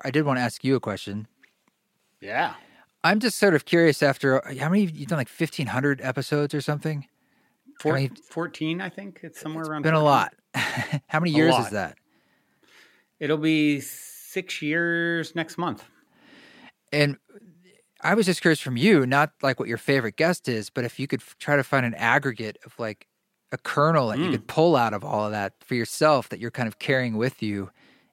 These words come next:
Speaker 1: Is there
Speaker 2: Yeah.
Speaker 1: something? 'Cause that's a lot of, like, synthesized experience.
Speaker 2: Yeah, yeah, it really is.
Speaker 1: <laughs>
Speaker 2: Um, hmm, great question.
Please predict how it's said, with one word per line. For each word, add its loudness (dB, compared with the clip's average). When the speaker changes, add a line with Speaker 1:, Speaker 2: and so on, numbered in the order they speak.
Speaker 1:
Is -2
there 2
Speaker 2:
Yeah. -2
Speaker 1:
something? -4
'Cause -14
that's -2
a 0
lot 4
of, -10
like, -4
synthesized -4
experience. -6
Speaker 2:
Yeah, 2
yeah, 0
it -10
really -4
is. -8
Speaker 1:
<laughs> -20
Speaker 2:
Um, -2
hmm, -4
great -2
question. -6